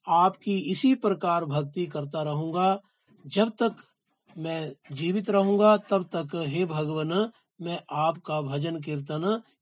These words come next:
इसी प्रकार करता रहूंगा, आपका नाम जो है कभी नहीं भुलाऊंगा, आपके नाम की रट मेरे हृदय में हमेशा लगी रहेगी। तो बच्चों, ये आपका पहला पद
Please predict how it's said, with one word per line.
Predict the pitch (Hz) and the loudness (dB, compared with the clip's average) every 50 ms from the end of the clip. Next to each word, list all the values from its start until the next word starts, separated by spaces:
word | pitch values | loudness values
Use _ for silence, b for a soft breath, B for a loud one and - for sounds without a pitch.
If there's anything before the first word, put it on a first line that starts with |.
| - - | -8 -4
इसी | 202 202 - 254 226 | -4 -2 0 -2 -2
प्रकार | 196 - - 151 151 170 160 160 151 | -4 -4 -10 -8 -2 -2 0 0 -2
करता | 143 151 143 135 143 175 170 | -4 -6 -6 -6 -4 -6 -4
रहूंगा, | 165 165 165 170 175 175 180 185 190 190 b b b b b b 190 | -4 -4 -4 -4 -2 2 4 4 4 2 b b b b b b 0
आपका | 180 185 202 220 220 - - - 202 185 175 | 4 6 6 6 6 2 -2 -2 0 2 2
नाम | 165 156 156 160 175 190 196 196 | 2 0 -2 -2 0 0 0 -2
जो | 165 170 160 | -4 -6 -6
है | 156 165 156 | -6 -6 -6
कभी | 147 165 160 156 170 170 175 160 165 _ _ _ _ _ _ _ _ 170 | -4 -6 -4 -4 -2 -4 -4 -6 -8 _ _ _ _ _ _ _ _ -14
नहीं | 165 151 147 156 156 151 156 156 185 196 | -10 -8 -6 -6 -4 -4 -2 0 0 0
भुलाऊंगा, | 170 175 175 185 180 185 185 196 190 196 196 202 202 202 b b b b - 180 | 0 0 0 2 2 4 4 4 4 4 4 4 4 2 b b b b -4 0
आपके | 170 175 180 247 - - - 175 160 | 2 2 2 0 -2 -8 -6 -6 -4
नाम | 156 160 165 170 165 156 | -4 -4 -4 -4 -6 -6
की | 147 165 156 | -8 -8 -6
रट | 147 151 147 143 | -4 -4 -4 -4
मेरे | 151 147 143 151 147 156 156 147 143 143 _ _ _ - - | -4 -4 -4 -4 -4 -4 -4 -4 -6 -6 _ _ _ -12 -10
हृदय | 160 156 143 160 156 | -8 -6 -6 -4 -4
में | 156 151 147 | -4 -4 -4
हमेशा | 135 127 143 139 147 147 143 - - 151 | -6 -6 -6 -4 -4 -4 -4 -4 -6 -6
लगी | 143 143 139 131 151 165 | -6 -6 -6 -6 -6 -6
रहेगी। | 156 151 143 151 156 151 165 175 180 185 - b b b b b b b _ - | -4 -2 -2 -2 -4 -4 -4 -4 -4 -4 -6 b b b b b b b _ -12
तो | 160 151 | -8 -6
बच्चों, | 139 156 143 143 - 180 165 | -4 -6 -6 -6 -6 -6 -4
ये | 147 135 147 156 170 185 | -4 -4 -2 -2 0 0
आपका | 190 175 165 160 156 143 - - 160 156 | 2 2 0 0 -2 -6 -8 -6 -6 -6
पहला | 151 147 147 127 139 151 160 165 156 | -6 -8 -10 -8 -6 -4 -4 -4 -4
पद | 147 165 147 143 135 156 165 185 214 | -4 -6 -6 -6 -4 -4 -4 -4 -6